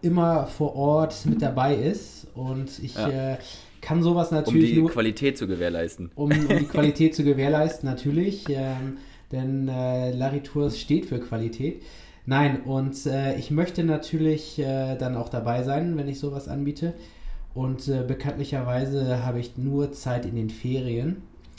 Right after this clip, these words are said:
Speaker 1: Also wäre der nächste Zeitraum in den Herbstferien. Ähm,
Speaker 2: Ja.
Speaker 1: zwei Wochen sind da möglich. Ja, äh, wer möchte, kann das gerne, äh, demnächst, äh, buchen. Ähm,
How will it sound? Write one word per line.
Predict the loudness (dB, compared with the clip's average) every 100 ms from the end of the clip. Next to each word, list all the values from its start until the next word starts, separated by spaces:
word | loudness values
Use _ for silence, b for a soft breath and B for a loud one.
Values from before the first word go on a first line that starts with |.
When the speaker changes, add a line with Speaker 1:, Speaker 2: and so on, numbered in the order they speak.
| B
Speaker 1:
Also | -6 -4 -2
wäre | 0 0
der | 0 0
nächste | 0 0 -6
Zeitraum | -4 -4 -2 -2 0 0 -2
in | -2 -4 0
den | 0 0
Herbstferien. | -2 -2 -4 -4 -2 0 0 -2 -8 B B B B B
Ähm, | -4 -2 0 0 -2
Speaker 2:
Ja. | -4 -8 -16 -14
Speaker 1:
zwei | -4 2 2
Wochen | 2 0 0
sind | 0 2
da | 2
möglich. | 2 0 -2 -4 -4 -10 -14 -8
Ja, | -6 -6 -8 -6 -4 -4 -4
äh, | -6 -8 -2
wer | 0 2 2 0 0
möchte, | 0 -2 -4
kann | -4 -4
das | -4 -4
gerne, | -4 -4 -4 -4 -2 -4
äh, | -2
demnächst, | -4 -2 -2 -4 -8 -6
äh, | -4 -2 0
buchen. | 0 2 0 -2 B B B B B 0
Ähm, | 2 2 0 -2